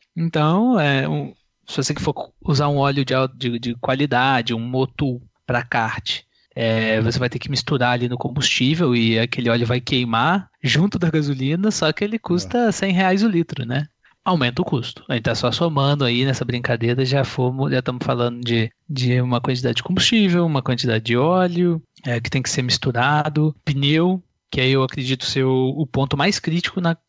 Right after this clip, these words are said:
Speaker 1: quando a gente vai falar de custo de ter um kart, né?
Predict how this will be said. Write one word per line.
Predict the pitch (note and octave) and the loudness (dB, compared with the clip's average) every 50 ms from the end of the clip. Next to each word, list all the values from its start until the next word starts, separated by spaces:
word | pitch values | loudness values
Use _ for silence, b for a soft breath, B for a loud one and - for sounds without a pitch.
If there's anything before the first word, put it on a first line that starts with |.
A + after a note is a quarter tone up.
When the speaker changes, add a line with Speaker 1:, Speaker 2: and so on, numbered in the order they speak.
| _ _ - | _ _ -6
Speaker 1:
quando | - C#3 C#3 C#3 | -4 -2 -2 0
a | D3 | -2
gente | D3 - | -2 0
vai | D3 C3+ | -2 -2
falar | - - C3+ C3 C3 | 0 0 0 0 -2
de | C3 C3 D#3 - | 0 -2 -4 -6
custo | - - D3 C#3+ D3 D#3+ - - - E3+ | -4 -2 0 2 2 0 0 -2 -4 -4
de | C#3 C3+ C#3 | -2 -2 -4
ter | - - - C3+ | -2 -2 -4 -4
um | D3+ D#3 | -2 -2
kart, | - C3+ A#2+ A#2 A#2 A#2 A#2 - D#3+ - | -2 -2 -2 -2 -2 -4 -4 -6 -6 -4
né? | A#2+ A#2+ B2 C3 | -2 -2 -2 -2